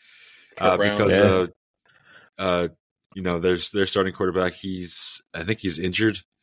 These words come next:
Speaker 2: Uh, the guy that
Speaker 3: Mm-hmm.
Speaker 2: they had, um, and then, uh, P J Walker, I don't know what's going on with him, but yeah, I mean, Flacco out of the three
Speaker 3: P J
Speaker 2: quarterbacks
Speaker 3: Walker, the pride of the X F L.
Speaker 2: Right, yeah. I, I
Speaker 3: Was it
Speaker 2: pro-,
Speaker 3: the
Speaker 2: I mean,
Speaker 3: X F L, or did he play in the U F L?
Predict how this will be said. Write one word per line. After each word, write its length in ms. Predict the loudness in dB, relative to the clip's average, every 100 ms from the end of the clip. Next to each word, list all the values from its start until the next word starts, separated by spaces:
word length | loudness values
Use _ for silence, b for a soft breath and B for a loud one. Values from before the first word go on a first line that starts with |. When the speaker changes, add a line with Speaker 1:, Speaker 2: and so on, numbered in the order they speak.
| _ _ _ _ _ -8
Speaker 2:
Uh, 280 | -2 -2 -2
the 140 | -4
guy 180 | 0 4
that 60 | 4
Speaker 3:
Mm-hmm. 80 | 4
Speaker 2:
they 60 | 0
had, 200 | -4 -6 _ _ _ _ _ -10
um, 420 | -4 -2 -2 -8 -8
and 180 | -4 0
then, 320 | 0 0 -2
uh, 280 | -2 -2 -4 -10 _ _
P 140 | -4 0
J 160 | 2
Walker, 400 | 4 2 0 0
I 40 | 0
don't 100 | 0
know 80 | -4
what's 160 | -4
going 140 | -6 -6
on 80 |
with 120 | -8 -8
him, 220 | -10 -8
but 180 | -10 -8
yeah, 160 | -4
I 80 | -2
mean, 200 | -2 -4 _ B B B B -6
Flacco 460 | -2 0 2 2 2
out 80 | 0
of 80 |
the 80 | -2
three 180 | -2 -2
Speaker 3:
P 40 | 2
J 100 | 4
Speaker 2:
quarterbacks 120 | 4
Speaker 3:
Walker, 440 | 4 2 2 2
the 120 | 2
pride 260 | 0 2 2
of 60 | 2
the 100 | 2
X 160 | 0 -2
F 140 | 0
L. 260 | 2 2 0 _ _ _ _
Speaker 2:
Right, 360 | -6 0 0 0
yeah. 240 | 0 0 0 B B B B B
I, 100 | -6
I 60 | 0
Speaker 3:
Was 140 | 2
it 40 | 2
Speaker 2:
pro-, 60 |
Speaker 3:
the 40 | 2
Speaker 2:
I 40 |
mean, 40 | 2
Speaker 3:
X 140 | 2
F 140 | 2
L, 100 | 4 4
or 120 | 4
did 120 | 2
he 60 | 0
play 200 | 2 2
in 60 |
the 60 | 4
U 160 | 4 2
F 140 | 0
L? 180 | -6